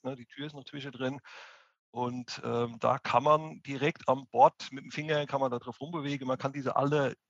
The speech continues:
diese ganzen Beamer zusammenschalten, also Inhalte von, von dem achten Beamer bis auf den ersten rüberziehen.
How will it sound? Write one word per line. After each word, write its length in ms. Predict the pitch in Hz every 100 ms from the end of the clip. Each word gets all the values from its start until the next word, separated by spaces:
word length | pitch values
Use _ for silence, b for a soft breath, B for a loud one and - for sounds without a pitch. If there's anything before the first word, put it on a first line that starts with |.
| -
diese 160 | 127
ganzen 260 | 131 156 160
Beamer 260 | 151 170 170
zusammenschalten, 840 | 139 - 127 - - 156 170 170
also 260 | 165 135 -
Inhalte 420 | 143 156 156 151
von, 400 | 147 143 139 127
von 180 | - 131
dem 160 | 131 123
achten 260 | - 135 147 -
Beamer 320 | - 165 156
bis 200 | 151 -
auf 100 | -
den 220 | 135 123 _ -
ersten 280 | 139 170 190
rüberziehen. 720 | 170 185 175 - 190 185 185